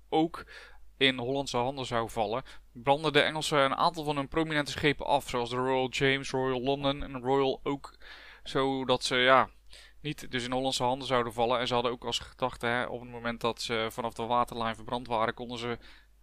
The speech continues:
ja, dat schip weer makkelijker opbouwen. Uiteindelijk, eh, zien we dat deze actie, hè, die tocht naar Chatham en de vreselijke vernedering voor de Engelsen, hè, het moraal was al laag, op dat moment heerste de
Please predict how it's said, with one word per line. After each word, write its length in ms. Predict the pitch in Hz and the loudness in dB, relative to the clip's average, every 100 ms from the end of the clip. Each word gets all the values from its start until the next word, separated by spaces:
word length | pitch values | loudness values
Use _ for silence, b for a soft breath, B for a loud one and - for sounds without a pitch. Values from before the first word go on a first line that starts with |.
| - | -20
ja, 220 | - 110 | -4 -2
dat 140 | 104 - | -2 -4
schip 200 | - 117 | -6 -6
weer 120 | 120 | -6
makkelijker 360 | 123 123 - 110 | -6 -8 -12 -10
opbouwen. 640 | 120 113 117 98 110 135 - B B B B B B B B - _ _ _ _ _ _ _ _ _ _ _ - | -10 -2 0 0 -4 -12 -16 B B B B B B B B -20 _ _ _ _ _ _ _ _ _ _ _ -10
Uiteindelijk, 840 | - 120 151 185 175 127 131 - - | -8 4 6 6 4 0 -2 -2 -6
eh, 180 | 123 120 | 0 2
zien 300 | 117 156 143 | 0 -4 -4
we 120 | 123 | -2
dat 300 | 123 120 - - | 0 -2 -2 -6
deze 320 | 131 131 127 | -2 0 0
actie, 440 | 131 - 160 151 | -2 -2 -4 -2
hè, 80 | 139 | -2
die 160 | 139 - | -4 -6
tocht 200 | 147 - | -6 -6
naar 80 | 127 | -6
Chatham 400 | 135 127 131 135 | -6 -4 -6 -4
en 300 | 123 117 - | -6 -6 -12
de 200 | - 117 | -12 -8
vreselijke 460 | - 151 - - 110 | -2 0 2 -2 -2
vernedering 560 | 120 131 143 135 127 | 2 6 6 6 2
voor 120 | 120 | 0
de 60 | 117 | 0
Engelsen, 360 | - 123 131 143 | 0 -2 -2 -2
hè, 60 | |
het 80 | 143 | -2
moraal 360 | 135 131 135 127 | 0 6 6 6
was 140 | 127 | -2
al 100 | 117 | 0
laag, 260 | 120 127 127 | 4 4 0
op 100 | - | -10
dat 120 | 117 | -8
moment 180 | 120 120 | -8 -6
heerste 340 | 120 113 | -4 -4
de 100 | 123 | -6